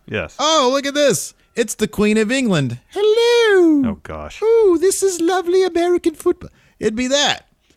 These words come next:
Speaker 2: But instead, they got these mumbly mumblers up there.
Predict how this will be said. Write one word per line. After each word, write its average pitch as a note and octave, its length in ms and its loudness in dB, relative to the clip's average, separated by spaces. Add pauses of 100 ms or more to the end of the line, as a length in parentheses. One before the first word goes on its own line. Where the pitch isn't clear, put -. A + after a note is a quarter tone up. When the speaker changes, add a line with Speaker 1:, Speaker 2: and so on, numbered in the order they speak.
Speaker 2:
But G3+ 120 -2
instead, A3 380 0
they F3 80 0
got F3 160 0
these E3 180 0
mumbly F#3 380 2
mumblers E3+ 420 0
up G2 180 -2
there. F#2+ 400 -2